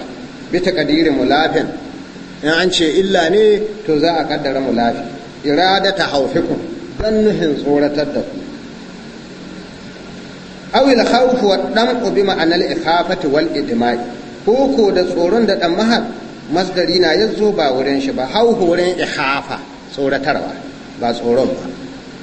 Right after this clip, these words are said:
Ɗan'u wurin idma'u, ɗan mafarwa ba ɗan mahal ba. Sai ya zan ba kuka ɗan mahal ba,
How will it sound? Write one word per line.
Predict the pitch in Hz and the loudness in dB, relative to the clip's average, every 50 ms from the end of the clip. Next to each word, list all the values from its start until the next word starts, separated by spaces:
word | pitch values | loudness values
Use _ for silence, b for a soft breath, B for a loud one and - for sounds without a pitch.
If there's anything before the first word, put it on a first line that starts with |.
| - - - - | -16 -16 -6 0
Ɗan'u | - 202 226 240 247 220 - 220 220 208 - - - - | 2 4 4 4 2 2 2 2 2 2 0 -2 0 2
wurin | 170 190 190 196 196 190 | 4 4 4 4 2 2
idma'u, | 165 165 - 147 139 131 127 135 143 135 131 131 117 98 - - - - - | 0 0 0 0 0 2 2 2 2 0 0 -2 -4 -6 -8 -10 -14 -8 -2
ɗan | - 175 165 165 170 | 0 0 0 0 0
mafarwa | 165 147 160 165 147 123 117 120 120 | -2 -2 0 0 0 2 0 0 0
ba | 117 117 110 117 | 0 0 0 -2
ɗan | 117 117 | -2 -2
mahal | 120 117 - 107 - | -2 -4 -6 -8 -10
ba. | - - - - - - - - - - - - - - - - - - - - - - - - - - - - - - - - - - - - - - - - - - - - | -10 -12 -12 -14 -14 -16 -14 -14 -14 -14 -14 -14 -16 -16 -16 -16 -18 -18 -18 -18 -18 -18 -18 -18 -18 -18 -18 -18 -18 -18 -18 -18 -18 -18 -18 -18 -18 -18 -18 -18 -18 -18 -16 -10
Sai | - - - 190 196 | -4 0 2 4 4
ya | 196 160 | 4 4
zan | 143 180 185 185 175 | 4 2 2 2 2
ba | 165 151 143 | 2 2 0
kuka | 147 - - 233 233 247 247 220 165 113 - - - - - - - - - - - - - | 0 2 2 4 4 4 2 2 0 0 -2 -4 -8 -10 -12 -12 -12 -12 -14 -14 -14 -10 -6
ɗan | 147 151 139 | -2 2 4
mahal | 135 156 151 135 143 113 - - | 4 4 4 2 0 -2 -4 -6
ba, | 92 80 | -8 -10